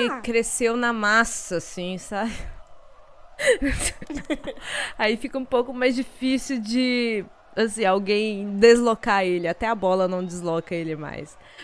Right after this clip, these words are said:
Speaker 2: Mas, assim, sem brincadeira, ele tá com um corpo meio um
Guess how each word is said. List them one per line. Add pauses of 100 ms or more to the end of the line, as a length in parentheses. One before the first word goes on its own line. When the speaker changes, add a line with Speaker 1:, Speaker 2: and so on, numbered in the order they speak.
Speaker 2:
Mas,
assim, (120)
sem
brincadeira,
ele
tá
com
um
corpo
meio
um